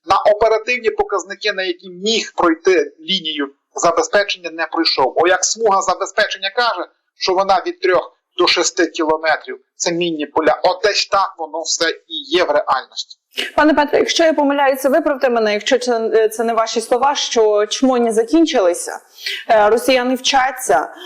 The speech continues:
Speaker 2: але, е, чи бу-, доцільно буде порівнювати от їхню операцію в Харківській області з операціями російського добровольчого комплексу Батальйону Свобода Росії на території Білгородщини, коли вони заходили малими групами,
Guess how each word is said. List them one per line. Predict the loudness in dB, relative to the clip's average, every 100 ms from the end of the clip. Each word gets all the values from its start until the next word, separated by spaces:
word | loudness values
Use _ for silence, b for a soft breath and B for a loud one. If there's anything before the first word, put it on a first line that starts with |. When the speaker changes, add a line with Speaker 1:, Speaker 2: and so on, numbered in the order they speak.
| B B
Speaker 2:
але, | 2 4 4 2 0 2
е, | 2 2
чи | 2
бу-, | 2 4
доцільно | 4 4 4 4 4
буде | 2 0
порівнювати | 0 0 0 0 0 0
от | 0 2
їхню | 2 2 0
операцію | 0 0 0 0 -4
в |
Харківській | -2 -2 0 0 2 2
області | 2 2 2 2 2 0
з | 2
операціями | -2 2 2 2 0 0 2 0
російського | 2 0 2 0
добровольчого | 2 0 -2 0 0 0
комплексу | 0 -2 0 -2 0 -2
Батальйону | 0 0 0 0
Свобода | -2 0 0 0
Росії | -2 -2 0 2
на | 2
території | 2 2 2 0
Білгородщини, | 2 2 2 0 0 -2 -8 -2
коли | 0
вони | 2 0
заходили | 0 0 2 2 2
малими | 2 2 2
групами, | 0 0 0 0 -2